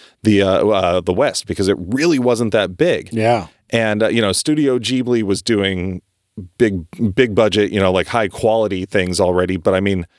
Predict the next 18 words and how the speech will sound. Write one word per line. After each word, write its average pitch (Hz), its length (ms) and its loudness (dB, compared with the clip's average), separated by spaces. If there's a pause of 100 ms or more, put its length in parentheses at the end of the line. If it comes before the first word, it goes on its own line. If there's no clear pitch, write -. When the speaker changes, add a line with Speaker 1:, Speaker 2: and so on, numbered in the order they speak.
(420)
Speaker 1:
this 151 280 2
really 117 420 0
was 101 560 0 (100)
the, 98 360 0
uh, 90 260 0
the 87 160 0
groundbreaker. 92 840 -2 (180)
Speaker 2:
Yeah, 160 120 4
they 139 120 2
hadn't 156 180 0
really 139 260 2
penetrated 123 800 -2
the 117 100 0
American 113 460 -4
or 107 80 -4
European 104 500 -2
markets 95 540 -4
Speaker 1:
Yeah. 101 300 2